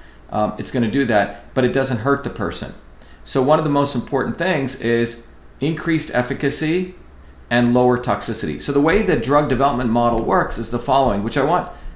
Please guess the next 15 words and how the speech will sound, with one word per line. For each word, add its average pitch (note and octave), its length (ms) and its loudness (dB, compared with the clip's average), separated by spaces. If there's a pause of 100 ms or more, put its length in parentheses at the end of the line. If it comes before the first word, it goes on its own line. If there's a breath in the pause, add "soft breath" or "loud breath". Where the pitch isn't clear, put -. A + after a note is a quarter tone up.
people C#3+ 220 0
to B2 80 4
understand A#2+ 440 0
how A#2+ 180 4
they A2+ 180 2
actually G#2+ 320 -2
work, B2 400 0 (220 loud breath)
is A2 140 -2
best C#3+ 280 0
shown B2+ 260 0
in A2+ 60 2
this A2 140 -2
diagram G#2 500 0
right F#2+ 140 0
here. A2 340 -2